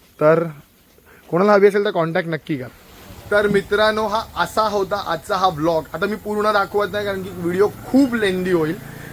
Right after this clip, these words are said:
आणि मग तुम्हाला बघायला पण मजा नाही येणार. step by step नवीन नवीन व्हिडिओजमध्ये ह्या सगळ्या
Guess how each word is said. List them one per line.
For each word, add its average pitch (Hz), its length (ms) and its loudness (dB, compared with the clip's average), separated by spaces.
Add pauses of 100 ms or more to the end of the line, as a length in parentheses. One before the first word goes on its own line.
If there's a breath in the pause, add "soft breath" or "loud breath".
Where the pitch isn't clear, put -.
आणि 151 180 -4
मग 175 160 -2
तुम्हाला 180 220 0
बघायला 175 320 2
पण 185 120 0
मजा 170 280 0
नाही 160 140 -4
येणार. 151 200 -4 (600 loud breath)
step 233 220 4
by 262 200 6
step 240 180 4 (440)
नवीन 208 300 -2
नवीन 233 240 -2
व्हिडिओजमध्ये 220 680 -2
ह्या 208 200 0
सगळ्या 208 360 -2